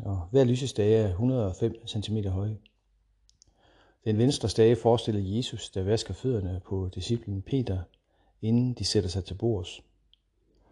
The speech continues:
På den høje stage kan man efter måltid se Jesus i, eh, på den højre stage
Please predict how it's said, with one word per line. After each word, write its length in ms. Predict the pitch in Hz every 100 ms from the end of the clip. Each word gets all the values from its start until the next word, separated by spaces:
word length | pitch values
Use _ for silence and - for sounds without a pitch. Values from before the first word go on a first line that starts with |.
| _ _ _ _ _ _ _ _
På 100 | -
den 120 | 107 101
høje 220 | 110 123
stage 360 | - 107 110
kan 180 | 117 104
man 460 | 98 95 95 92 95 - _ _
efter 260 | 120 - 104
måltid 340 | 101 120 113
se 140 | -
Jesus 560 | 120 104 117 113 101 -
i, 500 | 104 104 101 98 95 90 - _ _ _ _ _
eh, 120 | 127
på 160 | - 135
den 160 | 120 107
højre 420 | 113 139 160 101
stage 540 | - 123 117 131 135